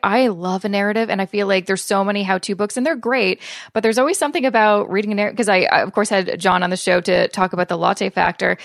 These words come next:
and I really liked that book. And so this one, of course, I loved. What do you think it is about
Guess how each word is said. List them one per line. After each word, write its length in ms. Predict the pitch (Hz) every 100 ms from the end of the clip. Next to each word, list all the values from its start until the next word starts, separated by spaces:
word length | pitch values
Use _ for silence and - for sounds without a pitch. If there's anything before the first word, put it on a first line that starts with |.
| - -
and 80 |
I 40 | 180
really 300 | 170 208 196
liked 280 | 180 175 185
that 280 | 190 190
book. 300 | - 160 - - -
And 100 | 196
so 80 | 220
this 200 | 220 220
one, 80 | 202
of 100 | 190
course, 320 | 262 220 233
I 120 | 185
loved. 440 | 180 175 175 196 - - - - -
What 340 | - 175 240 339
do 60 |
you 100 | 403
think 180 | 427 330
it 80 | 285
is 200 | 262 254
about 480 | 208 202 202 196